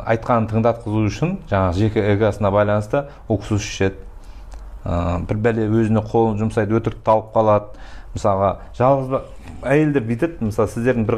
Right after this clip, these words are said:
қателіктеріңізде әйел затының, ә, балдары соның айтқанын, қалағанын жақсы көреді да. Бал-, өзінің балдарының сол әйелдің айтқанымен жүріп тұрғанын қалайды. Сөйтеді да,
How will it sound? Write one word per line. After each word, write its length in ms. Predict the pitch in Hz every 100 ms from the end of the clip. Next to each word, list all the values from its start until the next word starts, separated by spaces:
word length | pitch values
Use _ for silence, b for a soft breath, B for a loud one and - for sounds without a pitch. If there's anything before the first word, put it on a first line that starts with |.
| 123
қателіктеріңізде 580 | 120 110 - 113 113 170
әйел 300 | 113 123 113
затының, 360 | 110 98 95 78 B B B B B B B B -
ә, 380 | 101 98 98 95 -
балдары 540 | 104 123 127 120 123 143 - - -
соның 220 | 127 113
айтқанын, 460 | 117 - 123 104 85
қалағанын 600 | 113 117 110 104 92 87 82 - - - -
жақсы 240 | - - 110
көреді 180 | 104
да. 140 | - 139
Бал-, 240 | 113 143 - B -
өзінің 420 | 135 139 131 117
балдарының 680 | 98 123 120 127 127 160 220 - B B B B -
сол 100 | 113
әйелдің 480 | 120 127 123 147 127
айтқанымен 480 | 113 - 123 117 107
жүріп 160 | 110 -
тұрғанын 300 | 104 104 90
қалайды. 380 | 101 98 - - - - -
Сөйтеді 400 | - 120 143 143
да, 140 | 120